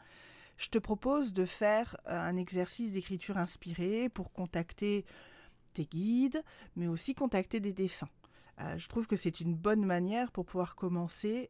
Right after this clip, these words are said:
à, à lâcher prise, à arrêter de juger ce qu'on peut recevoir. Euh, voilà, c'est vraiment pour moi un exercice très, très sympa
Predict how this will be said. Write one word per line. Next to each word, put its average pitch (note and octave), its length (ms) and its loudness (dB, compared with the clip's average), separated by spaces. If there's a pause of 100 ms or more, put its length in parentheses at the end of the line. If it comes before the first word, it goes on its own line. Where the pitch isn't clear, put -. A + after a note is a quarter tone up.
à, D3+ 440 -4 (680)
à F#3 120 0
lâcher F#3 320 2
prise, B3+ 680 0 (600)
à F3 300 4
arrêter A3+ 800 4
de G3+ 200 4
juger G#3+ 960 2
ce - 160 -2
qu'on G#3 220 -4
peut G3+ 120 -4
recevoir. B3+ 1000 2 (520)
Euh, G3 600 4
voilà, G3 260 2
c'est - 240 0
vraiment C#4 300 6
pour B3+ 160 4
moi B3 360 4
un A3 180 6
exercice A#3 760 -2 (140)
très, C4+ 280 -4
très - 360 -6 (200)
sympa F3+ 640 -2